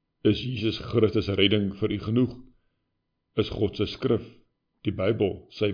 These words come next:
woord vir u genoeg? Laat ons in die woorde van een Petrus een vers dertien dan sê, "Wees daarom verstandelik wakker en nugter en vestig julle hoop volkome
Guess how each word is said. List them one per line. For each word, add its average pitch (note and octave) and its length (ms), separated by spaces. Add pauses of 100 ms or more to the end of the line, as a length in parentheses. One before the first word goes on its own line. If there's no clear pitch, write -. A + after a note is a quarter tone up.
woord A2+ 360 (120)
vir G#2+ 140
u G#2+ 60 (120)
genoeg? A2+ 260 (1600)
Laat F#2 300
ons G2 140
in F#2 60
die F2 140
woorde F#2 320
van F#2 200
een A2 300
Petrus F#2 420
een G2 200
vers F2+ 240
dertien E2+ 420
dan E2+ 180
sê, F2+ 360 (800)
"Wees G2 260
daarom F2 340
verstandelik G2+ 600
wakker F#2+ 320
en E2+ 140
nugter F2 340
en E2+ 120
vestig - 460
julle F2+ 220
hoop F2+ 240
volkome F#2+ 600